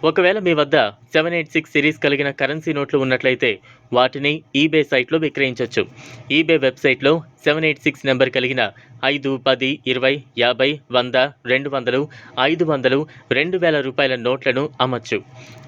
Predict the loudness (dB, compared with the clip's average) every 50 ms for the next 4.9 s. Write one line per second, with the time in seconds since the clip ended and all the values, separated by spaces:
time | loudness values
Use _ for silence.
0 | -2 -2 0 0 0 0 2 2 2 2 2 2 0 0 -4 -14 _ _ 2 2
1 | 2 2 2 0 -2 0 0 0 0 0 -2 -4 -2 0 0 0 -2 0 0 0
2 | 2 2 2 0 2 0 0 2 2 2 2 2 0 0 0 2 2 0 0 -2
3 | -8 -20 -16 -4 -2 -2 -2 0 0 0 0 2 2 2 2 2 2 -2 -6 0
4 | 2 4 4 2 2 0 0 0 0 0 -4 -8 -10 -8 -8 -4 -2 -4